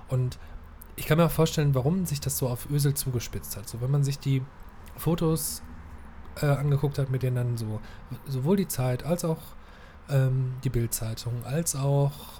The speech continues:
äh, wer war das noch? F A Z, Süddeutsche. Die,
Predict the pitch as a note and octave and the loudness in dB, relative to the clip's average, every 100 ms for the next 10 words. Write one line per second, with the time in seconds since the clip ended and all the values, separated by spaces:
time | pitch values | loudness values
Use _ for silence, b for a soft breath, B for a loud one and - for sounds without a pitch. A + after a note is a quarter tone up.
0 | C3 B2 B2 B2 A#2+ A#2 - A#2 A#2 - | -6 -2 -2 -2 -2 -2 -2 -2 -2 -6
1 | - - D#3+ - B2+ - A2+ A2+ - C3+ | -16 -2 -2 0 -2 -2 -4 -6 -8 0
2 | C3 C3 A2+ A2+ - A#2+ A#2 - B B | 0 2 -2 -4 -6 -6 -6 -10 B B
3 | B B B - - - - - - - | B B B -20 -18 -20 -20 -20 -20 -6
4 | D3+ C#3+ | -4 -2